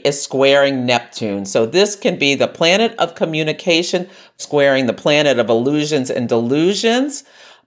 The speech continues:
Both are at twenty-seven degrees, Mercury twenty-seven Gemini, Neptune twenty-seven Pisces. And Mars, the planet of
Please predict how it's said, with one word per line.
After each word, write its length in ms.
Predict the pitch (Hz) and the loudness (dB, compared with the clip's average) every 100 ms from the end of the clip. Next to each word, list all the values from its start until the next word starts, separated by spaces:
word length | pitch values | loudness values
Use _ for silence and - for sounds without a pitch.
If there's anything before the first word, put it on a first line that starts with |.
| - | 0
Both 340 | 135 143 - - | 2 2 -2 0
are 160 | 127 - | 0 2
at 220 | 113 - | 0 -2
twenty-seven 920 | - 139 131 127 - - 147 139 131 | -2 0 0 -2 -6 -2 0 0 -4
degrees, 560 | 135 139 165 175 175 | -6 0 2 2 2
Mercury 380 | 151 131 127 131 | 0 0 0 -4
twenty-seven 720 | 123 131 120 - 127 113 107 | -2 -4 -4 -2 0 0 -2
Gemini, 640 | 110 180 185 185 180 180 185 - - - | -2 -2 0 0 2 2 0 -4 -20 -12
Neptune 500 | 113 127 127 - 123 | 0 0 0 -4 -2
twenty-seven 960 | 120 131 120 117 - 113 107 113 107 101 - _ | 0 0 0 -2 2 2 2 0 0 -6 -12 _
Pisces. 880 | - 160 170 - 170 165 170 170 - _ _ _ _ _ - | 0 0 0 -4 -2 -2 -4 -8 -16 _ _ _ _ _ -2
And 480 | 120 117 110 110 - | 2 2 2 -2 -8
Mars, 680 | 131 147 151 165 143 120 113 | -10 -2 2 4 2 0 -2
the 100 | 120 | -8
planet 380 | - 123 123 107 | -2 0 2 0
of 160 | 107 | -2